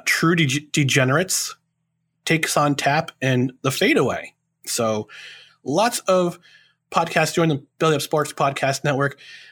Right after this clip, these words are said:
We're gonna wrap things up here. So, Corey, do you have any last words?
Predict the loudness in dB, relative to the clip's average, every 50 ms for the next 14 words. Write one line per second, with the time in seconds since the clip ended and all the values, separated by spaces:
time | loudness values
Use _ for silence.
0 | _ _ _ _ _ _ _ _ _ -2 0 2 4 2 2 2 2 0 2 2
1 | 2 0 -2 -4 -6 -2 -2 0 0 -2 -2 0 0 2 2 2 0 -2 -4 -2
2 | 0 2 2 2 2 2 0 0 2 0 0 2 2 0 0 0 0 0 0 0
3 | -2 -4 -8 -8